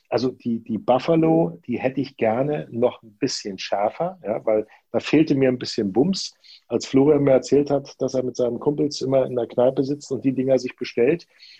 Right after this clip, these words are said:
und dann immer Bier dazu trinkt, äh, ich weiß nicht, ob die Rezeptur verändert wurde, keine Ahnung.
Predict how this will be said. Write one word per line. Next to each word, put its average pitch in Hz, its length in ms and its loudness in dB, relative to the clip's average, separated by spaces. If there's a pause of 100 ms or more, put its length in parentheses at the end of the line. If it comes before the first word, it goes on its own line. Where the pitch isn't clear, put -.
(120)
und 123 140 -4
dann 131 120 2
immer 135 180 2
Bier 139 220 2
dazu 120 260 0
trinkt, 135 340 -6
äh, 131 260 -4 (180)
ich - 120 -14
weiß 135 200 0
nicht, 143 80 2
ob 139 80 -6
die 127 80 -2
Rezeptur 143 460 -2
verändert 156 480 -2
wurde, 160 200 0
keine 123 300 -4
Ahnung. 151 320 -4